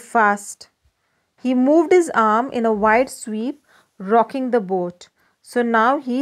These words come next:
started rowing the boat, okay,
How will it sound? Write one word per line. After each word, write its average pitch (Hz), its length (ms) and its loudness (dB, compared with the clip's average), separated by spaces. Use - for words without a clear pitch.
started 247 520 2
rowing 240 320 4
the 240 80 4
boat, 220 260 4
okay, 262 220 -6